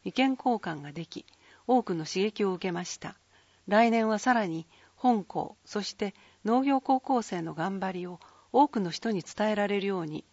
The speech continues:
より一層頑張りたいと思います、と話しました。式典風景。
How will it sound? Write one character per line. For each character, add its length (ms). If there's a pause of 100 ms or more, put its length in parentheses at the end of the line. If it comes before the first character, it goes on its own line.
(320)
よ 100
り 160
一 60
層 280
頑 200
張 100
り 100
た 140
い 80
と 100
思 200
い 80
ま 140
す、 180 (400)
と 100
話 300
し 100
ま 120
し 160
た。 160 (1400)
式 260
典 260
風 240
景。 300